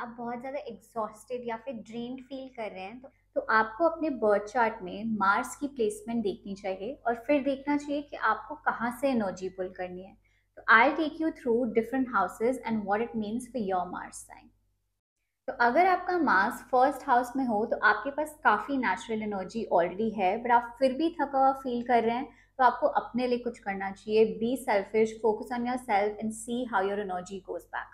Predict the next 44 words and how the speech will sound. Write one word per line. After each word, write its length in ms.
up। 140
अगर 240
आपका 260
मार्स 360
second 420
house 300
में 100
हो, 160
तो 120
आपको 260
पैसे 400
से 140
काफ़ी 340
ज़्यादा 320
motivation 640
मिलती 340
है, 80
तो 200
आपको 280
ये 140
सोचना 400
चाहिए 280
कि 100
आप 200
कैसे 260
पैसे 280
कमा 360
सकते 380
हैं 120
या 80
कैसे 360
पैसे 300
खर्च 360
कर 160
सकते 320
हैं। 160
Even 200
being 340
in 60
luxurious 520
environments 580
boosts 280
your 120
energy। 440